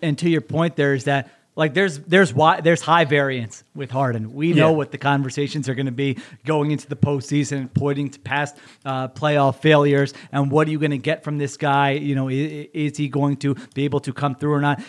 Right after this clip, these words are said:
Speaker 1: Embiid, even, you know, with what you said, I feel like if he's healthy, we pretty much know what we're gonna get with Embiid, um, in a playoff series. Now, there might be some matchups that are tougher than other matchups, and you're right, you know, some teams might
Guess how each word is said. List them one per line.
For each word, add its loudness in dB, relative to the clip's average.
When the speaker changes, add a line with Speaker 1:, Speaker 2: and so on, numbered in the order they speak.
Speaker 1:
Embiid, 4
even, -2
you 2
know, 2
with 2
what 2
you -4
said, 2
I 4
feel -2
like -2
if -4
he's 2
healthy, 4
we 4
pretty 6
much 4
know 8
what 4
we're 2
gonna 2
get 2
with -2
Embiid, 0
um, -4
in -2
a 0
playoff 2
series. 0
Now, 2
there 2
might 2
be 0
some 0
matchups -2
that -4
are -4
tougher 0
than -2
other 2
matchups, -2
and -6
you're -6
right, 0
you -10
know, -4
some -4
teams -6
might 0